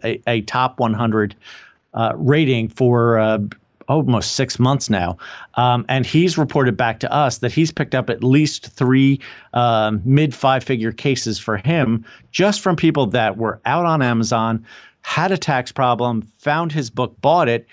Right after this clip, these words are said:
and then actually reached out to work with him to have him, uh,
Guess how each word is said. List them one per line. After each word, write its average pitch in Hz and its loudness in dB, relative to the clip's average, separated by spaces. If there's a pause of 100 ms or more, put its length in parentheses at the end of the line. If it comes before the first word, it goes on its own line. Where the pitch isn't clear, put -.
(240)
and 147 2
then 160 2
actually 180 -2
reached 156 0
out 123 0
to 127 -4
work 117 -2
with 113 -2
him 107 -4 (240)
to 123 -2
have 120 -2
him, 127 -2 (160)
uh, 104 0